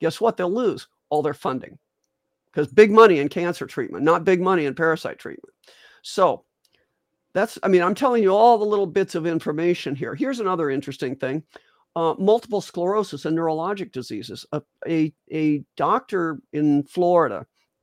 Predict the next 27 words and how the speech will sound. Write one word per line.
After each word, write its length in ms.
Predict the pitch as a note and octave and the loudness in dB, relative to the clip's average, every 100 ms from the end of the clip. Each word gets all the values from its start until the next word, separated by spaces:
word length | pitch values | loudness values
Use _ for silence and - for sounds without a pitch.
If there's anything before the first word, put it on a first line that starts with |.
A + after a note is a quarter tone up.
| _ _ _ _ _ - - | _ _ _ _ _ -20 -18
he 260 | D3 - G#3 | -8 -4 -2
did 220 | F3 G3 | 0 0
a 140 | D#3 | -2
series 480 | D3 - G3+ G3+ F#3+ | -4 -2 0 0 0
of 260 | - D#3 C#3 _ _ _ | -2 -4 -4 _ _ _
ten 280 | - A3+ A3+ | -4 4 4
autopsies 880 | - F3+ F#3+ - C#3 A#2 - C3 - - | 4 0 0 -2 -4 -4 -8 -10 -6 0
on 180 | D3 | 0
ten 460 | C#3+ - F#3+ F#3+ F#3+ - | 0 -2 0 0 -2 -4
M 180 | E3 | -2
S 200 | D#3+ D#3+ | -2 -4
patients, 640 | - - B2 - - - - _ _ _ _ D#3+ | -8 -10 -10 -10 -14 -14 -20 _ _ _ _ -2
and 120 | E3 | -2
a 40 | |
hundred 440 | E3 A3 G3 F3 - | 0 0 0 -2 -4
percent 400 | D#3 - D3+ C#3 | -8 -4 -4 -4
of 100 | C3 | -6
them 140 | C3+ | -6
had 220 | D#3+ C#3 | -6 -6
parasites 640 | - D#3+ D#3 - A#2 B2+ | -4 -2 -2 -4 -10 -10
in 160 | - D3 | -6 -4
the 60 | C3+ | -2
brain 280 | C#3 C#3 | -2 -2
and 100 | C3 | -4
spinal 400 | C3 - B2 A#2+ | -10 -10 -8 -10
cord. 320 | C#3 - - - _ _ _ _ _ _ _ _ _ - C#3 | -12 -14 -16 -16 _ _ _ _ _ _ _ _ _ -16 -10
Okay? 320 | C3+ D#3 | -2 -2